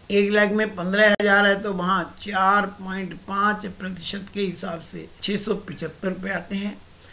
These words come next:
और दूसरी लेग में पाँच हजार है तो वहाँ दो प्रतिशत के हिसाब से सौ रुपए आता है। हमारी जो नेट इनकम है वो बीस हजार पर बनेगी छह सौ पच्चीस रुपया। तीसरे example पर है चालीस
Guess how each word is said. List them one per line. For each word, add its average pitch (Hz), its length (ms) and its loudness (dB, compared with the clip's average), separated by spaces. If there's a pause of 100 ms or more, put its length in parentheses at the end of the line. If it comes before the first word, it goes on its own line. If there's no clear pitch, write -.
(360)
और 170 360 -2
दूसरी 190 380 -4
लेग 196 180 2
में 190 140 -4 (100)
पाँच 196 300 -2
हजार 170 300 -4
है 147 180 -6
तो 170 100 -8
वहाँ 165 280 -8
दो 202 220 4
प्रतिशत 185 580 -8
के 175 80 -8
हिसाब 143 400 -8
से 135 220 -16 (480)
सौ 202 260 0
रुपए 196 240 0
आता 190 300 -4
है। 185 180 -4 (320)
हमारी 196 300 4
जो 208 160 8
नेट 220 320 4
इनकम 196 360 -2
है 143 280 -8 (480)
वो 185 100 -2
बीस 214 340 2 (120)
हजार 156 300 -4
पर 160 220 -8
बनेगी 160 480 -6 (440)
छह 196 280 -2
सौ 202 200 -4
पच्चीस - 460 -8
रुपया। - 380 -16 (400)
तीसरे 262 360 6
example 220 560 4
पर 233 200 0
है 208 140 4 (100)
चालीस 220 640 2